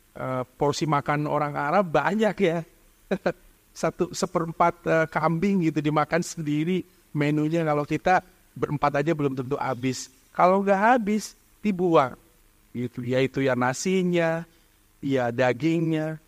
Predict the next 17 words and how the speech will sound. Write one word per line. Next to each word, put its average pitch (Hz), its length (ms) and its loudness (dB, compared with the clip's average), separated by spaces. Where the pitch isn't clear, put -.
dan 131 120 2
yang 131 200 2
lain-lain. 127 640 -2
Nah, 147 160 0
ini 180 360 2
masih 185 360 0
menyisakan 147 640 -2
itu. 147 120 -4
Padahal, 180 920 0
nah, 135 80 -12
kembali 147 320 2
lagi 151 220 4
kepada 139 320 -2
pertanyaan 135 520 -2
yang 131 140 -2
mendasar 131 400 -2
tadi, 123 320 -6